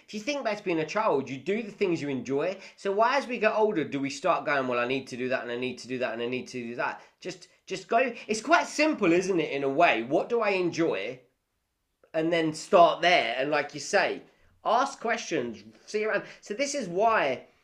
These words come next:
I kind of have no worries about Jaden, my son, not being in school, because actually he's learning so much more. He connects with amazing coaches. He's actually come onto my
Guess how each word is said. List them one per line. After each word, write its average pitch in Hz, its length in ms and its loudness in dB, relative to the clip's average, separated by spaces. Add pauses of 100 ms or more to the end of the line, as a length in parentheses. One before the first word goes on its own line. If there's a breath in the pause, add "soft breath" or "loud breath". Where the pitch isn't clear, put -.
(220 soft breath)
I 151 60 -4
kind 190 400 2
of 160 280 4 (460)
have 180 380 0
no 160 720 4 (760)
worries 202 500 2
about 147 420 2
Jaden, 165 400 2
my 131 180 2
son, 147 600 0
not 165 340 6 (260)
being 190 240 2
in 208 140 4
school, 285 300 -6
because 165 360 -2 (280 loud breath)
actually 214 400 0
he's 220 260 -6
learning 214 280 2
so 220 240 2
much 196 240 -2
more. 196 260 2 (180 loud breath)
He 330 160 0
connects 233 680 2
with 139 140 -2
amazing 170 480 2
coaches. 143 440 -2 (220 loud breath)
He's 311 200 0
actually 240 280 -2
come 214 260 2
onto 170 240 -2
my 151 260 2